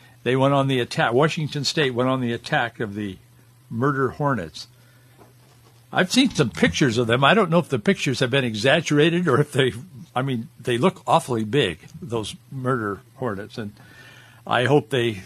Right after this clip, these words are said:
get all of the nests, and I, they're still working on that. It's in the news from time to time. Senator Patty Murray, <laughs> she was, she was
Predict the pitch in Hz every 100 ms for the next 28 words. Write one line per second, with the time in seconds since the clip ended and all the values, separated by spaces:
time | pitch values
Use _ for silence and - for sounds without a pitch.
0 | - - 135 - 123 135 117 110 113 113
1 | 113 - 113 110 - - - 139 123 147
2 | - 156 123 127 123 104 104 104 110 113
3 | - 123 110 107 110 104 - - - 98
4 | 117 95 98 - 113 95 92 - _ -
5 | - - - - 190 226 202 190 202 202
6 | 175 170 202 117 87 - - 139 - -
7 | - - - 202 214 147 139 - - -
8 | - - 190 196 135 139